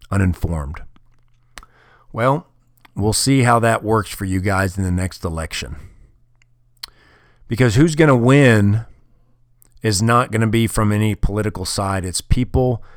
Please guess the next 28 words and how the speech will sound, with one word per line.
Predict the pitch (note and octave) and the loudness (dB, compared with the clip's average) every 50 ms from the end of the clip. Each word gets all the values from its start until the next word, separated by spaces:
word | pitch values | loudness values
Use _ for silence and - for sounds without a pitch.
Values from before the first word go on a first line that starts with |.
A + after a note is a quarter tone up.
| - - - - | -20 -20 -12 -12
that | G#2 G2+ - | -12 -10 -4
understand | A#2+ A#2 A#2+ A#2+ B2 A2+ - - - - B2 A#2 A#2 A2 G#2 G2+ G2 F#2 F2 F2+ F#2 F#2 F2+ - _ _ _ _ _ _ _ _ _ _ _ _ _ _ _ _ _ _ | -4 -2 0 0 0 -2 -2 -4 -6 -4 -4 -2 0 0 0 0 -2 -2 -2 -4 -4 -4 -6 -10 _ _ _ _ _ _ _ _ _ _ _ _ _ _ _ _ _ _
that, | - G2+ - - F2 - - _ _ | -10 -10 -10 -10 -16 -18 -20 _ _
that | - G2+ G2+ G2+ G2+ G2 - - - - _ - B2+ - _ | -4 -2 -2 0 -2 -4 -6 -14 -20 -20 _ -20 -20 -8 _
people | - C#3 C3+ D3+ C#3+ | -2 -2 0 0 0
like | C3+ B2 A#2 G2 - | 0 0 0 -2 -4
Trump, | - - - C3+ B2+ A#2+ G#2+ G2 - - - - _ _ _ _ _ _ _ _ _ - _ _ _ _ _ _ _ _ _ - | -4 0 2 2 4 4 2 2 -2 -4 -12 -20 _ _ _ _ _ _ _ _ _ -20 _ _ _ _ _ _ _ _ _ -16
they, | A#2 G#2 A2+ A#2 A#2 A2+ A2+ A2 G#2+ A2 - - _ _ _ _ _ _ _ _ _ _ _ _ _ _ _ _ _ _ _ _ _ _ _ _ _ _ _ _ _ A#2 - - _ C#4+ E3+ | -6 -2 0 2 2 2 2 2 0 -2 -4 -10 _ _ _ _ _ _ _ _ _ _ _ _ _ _ _ _ _ _ _ _ _ _ _ _ _ _ _ _ _ -18 -18 -18 _ -20 -14
despite | B2+ A2+ A2 G2+ - - - - D3+ D3 C#3+ C#3 - _ | -6 -4 -2 0 0 -2 0 2 2 2 2 0 -2 _
all | G#2+ A2 A#2 C3+ C#3+ C3+ | 0 4 4 4 4 4
of | A2+ G2 | 2 0
his | B2+ B2 - - | 0 0 0 -2
flaws | - - A#2+ A#2 A#2 A2 G#2+ G2+ E2+ F#2+ | -4 -2 0 2 4 6 6 4 4 2
and | G2 | 0
all | G2+ G#2 | 0 0
the | G2+ G#2+ | 0 -2
things | - - - A2+ G#2+ G#2+ G#2 E2 | -2 -2 -2 -2 -2 -2 -4 -4
that | F2+ - - | -8 -6 -4
people | - A#2 A2+ - G2+ G2 | -4 -4 -2 -4 -6 -6
are | G2 F#2 | -6 -6
like, | E2+ E2 - - | -8 -8 -10 -10
"Oh, | G2 G2 F#2+ E2 | -10 -10 -10 -10
fuck, | - - - F2+ E2+ E2 - | -12 -12 -10 -10 -10 -10 -10
I | F2+ | -10
don't | F2+ F2 D#2+ | -10 -10 -10
like | F2 F2+ F2 - | -10 -12 -10 -10
this | F2 E2 - | -12 -12 -10
guy," | - F#2 E2 D#2 D2 D2+ - | -8 -8 -8 -8 -8 -10 -14